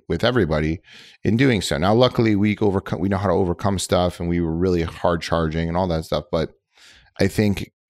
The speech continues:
that would have been the number one thing, is get more exposure to people doing different types of deals,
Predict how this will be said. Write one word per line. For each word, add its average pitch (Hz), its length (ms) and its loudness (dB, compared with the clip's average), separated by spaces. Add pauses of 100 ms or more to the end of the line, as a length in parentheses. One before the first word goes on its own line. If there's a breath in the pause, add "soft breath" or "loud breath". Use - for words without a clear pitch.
(800 soft breath)
that 110 200 4
would 131 100 8
have 123 80 6
been 117 180 4
the 101 40 4
number 101 200 4
one 95 160 2
thing, 98 180 0
is 82 160 0
get 92 200 2
more 98 200 2
exposure 90 560 -2
to 76 80 -4
people 123 480 2
doing 82 400 -2
different 101 400 0
types - 340 -2
of 85 120 0
deals, 85 600 2